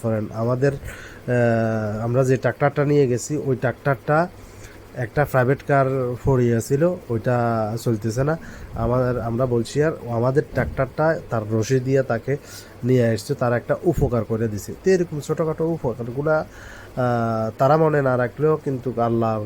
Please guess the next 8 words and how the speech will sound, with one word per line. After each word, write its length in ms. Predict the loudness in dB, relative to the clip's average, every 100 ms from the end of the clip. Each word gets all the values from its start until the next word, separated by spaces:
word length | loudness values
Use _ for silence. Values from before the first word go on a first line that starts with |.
| -6
পক্ষ 240 | -8 -4
থেকে 340 | -6 -2 -2 -2 -6 -20 -18 -10
একসময় 460 | -8 -4 -2 0
এটার 200 | 0 -2 -6 -10 -8
ফলাফল 360 | -4 -2 -2 -4 -2
পাওয়া 220 | -2 0
যাবে 240 | -4 -6
ইনশাআল্লাহ। 500 | -8 -8 -8 -8 -8